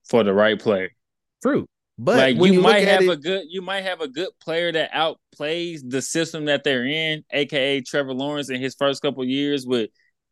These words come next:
Speaker 1: uh, Jacksonville and then, um, Urban Meyer and things like that.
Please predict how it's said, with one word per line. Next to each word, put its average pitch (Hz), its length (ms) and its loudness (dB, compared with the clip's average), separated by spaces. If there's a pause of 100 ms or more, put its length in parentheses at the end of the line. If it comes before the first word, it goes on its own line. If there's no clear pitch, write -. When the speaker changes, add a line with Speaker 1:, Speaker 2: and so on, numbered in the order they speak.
(180)
Speaker 1:
uh, 120 300 2
Jacksonville 131 760 0
and 120 80 -4
then, 117 340 -6
um, 107 560 -6 (1120)
Urban 135 260 2
Meyer 143 300 0
and 139 100 -6
things 147 220 -8
like 131 180 -6
that. 151 320 -6